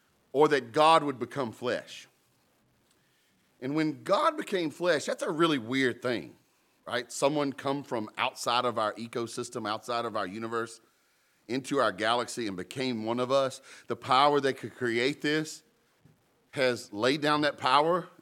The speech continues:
and taken on this frailty. That's, that's a totally wild story, right? But when he laid that down, it wasn't, it wasn't that flesh added deity, it's that deity added flesh. It's a big distinction.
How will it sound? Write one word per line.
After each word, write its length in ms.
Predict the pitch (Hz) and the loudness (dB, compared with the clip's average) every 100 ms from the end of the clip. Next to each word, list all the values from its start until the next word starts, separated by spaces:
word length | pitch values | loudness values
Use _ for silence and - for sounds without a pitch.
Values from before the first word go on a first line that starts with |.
| - | -14
and 140 | 104 | -12
taken 320 | - 143 147 | -6 -6 -4
on 140 | 143 131 | -4 -4
this 160 | 120 | -6
frailty. 560 | - 123 131 143 170 175 _ _ _ _ | -6 -2 -2 -2 -8 -14 _ _ _ _
That's, 180 | 165 - | -10 -6
that's 240 | 170 170 | -2 0
a 120 | 170 - - | 0 -2 -6
totally 420 | - 190 175 160 | 0 2 4 2
wild 460 | 131 135 127 110 | 4 4 4 2
story, 400 | - - 120 87 | -2 -2 0 0
right? 280 | 76 85 101 - _ _ _ _ _ _ _ _ _ _ _ - | -2 -4 -4 -6 _ _ _ _ _ _ _ _ _ _ _ -10
But 60 | |
when 120 | 127 143 | -4 0
he 100 | 135 | 2
laid 400 | 135 180 233 175 | 4 4 2 2
that 240 | 156 131 | 0 2
down, 360 | 135 180 160 131 | 0 2 2 2
it 120 | 123 | -2
wasn't, 720 | 120 175 240 190 135 135 - _ | 4 4 4 2 -4 -4 -12 _
it 120 | 117 | -10
wasn't 540 | 120 143 202 196 151 117 | -4 4 4 4 -4 -4
that 200 | 104 87 _ | -6 -6 _
flesh 460 | - 139 143 135 - | -6 2 2 2 -2
added 360 | 120 110 92 | -2 -2 -4
deity, 460 | 82 123 123 90 87 | -4 -2 -2 -2 -6
it's 140 | 85 | -10
that 220 | - 78 71 | -10 -12 -10
deity 440 | 120 117 104 92 | -6 -4 -4 -4
added 260 | 90 78 76 | -6 -8 -12
flesh. 420 | 110 107 71 - | -6 -4 -6 -12
It's 100 | - | -18
a 60 | 85 | -12
big 280 | 85 131 90 | -6 -6 -6
distinction. 540 | 80 104 101 - - | -14 -8 -8 -10 -20